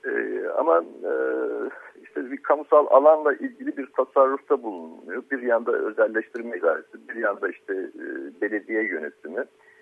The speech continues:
Ee, onlar bir takım planlar yapıyor ama bu arada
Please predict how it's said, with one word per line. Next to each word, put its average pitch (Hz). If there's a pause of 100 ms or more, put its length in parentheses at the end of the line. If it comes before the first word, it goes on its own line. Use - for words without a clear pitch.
(380)
Ee, -
onlar 135
bir 135
takım 127
planlar 123
yapıyor 147
ama 135
bu 147
arada 127